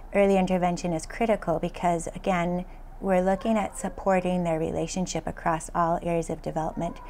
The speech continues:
So if parents aren't understanding that, then children, um, sometimes develop what we call maladaptive behaviors. So they, um, a parent does something, a child does something in return.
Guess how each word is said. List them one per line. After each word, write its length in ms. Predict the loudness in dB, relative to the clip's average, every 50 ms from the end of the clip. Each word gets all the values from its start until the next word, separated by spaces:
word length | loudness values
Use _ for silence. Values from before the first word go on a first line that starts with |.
| -14 -14 -14 -14 -14 -4
So 160 | 0 0 0
if 120 | 0 0
parents 320 | -2 0 0 0 0 0 0
aren't 240 | 0 0 0 0
understanding 840 | -2 -2 0 -2 -2 -4 -4 -2 0 2 2 2 2 0 0 0 0
that, 340 | 0 0 -2 -4 -6 -8 -10 -14 -14 -14 -14 -12 -4
then 160 | -2 0 0 0
children, 580 | 0 0 0 2 2 2 2 2 0 -2 -6 -6
um, 480 | -4 -4 -2 -2 -2 -4 -4 -4 -6 -8 -10 -12 -12 -12
sometimes 440 | -6 -4 -2 -2 2 2 0 4
develop 220 | 6 6 6 6 6
what 100 | 2 0
we 80 | 0
call 260 | -2 0 2 2 2 2
maladaptive 800 | 2 0 0 -2 -2 -2 -2 -2 -2 -4 -4 -4 -4 -6 -4 -4
behaviors. 640 | -4 -4 -4 -4 -4 -4 -4 -4 -4 -6 -8 -10 -10 -14 -16 -16 -16 -16 -10
So 380 | -4 0 2 2 2 2 0 -4 -6
they, 540 | -4 0 2 4 4 4 4 2 0 -2 -4 -4
um, 280 | -4 -2 -2 0 -2 -2
a 80 | -4 -4
parent 340 | -2 0 0 2 2 2 4
does 180 | 2 2 2
something, 320 | 2 -2 0 0 0 0 -2
a 80 | -2
child 320 | -4 -2 0 2 2 2 2
does 180 | 0 0 0
something 460 | 0 -2 -4 -2 -2 -4 -4 -4 -6 -8 -10 -14 -14 -14 -10 -6
in 80 | -4 -4
return. 600 | -4 -4 -4 -4 -2 0 0 0 0 -2 -4 -6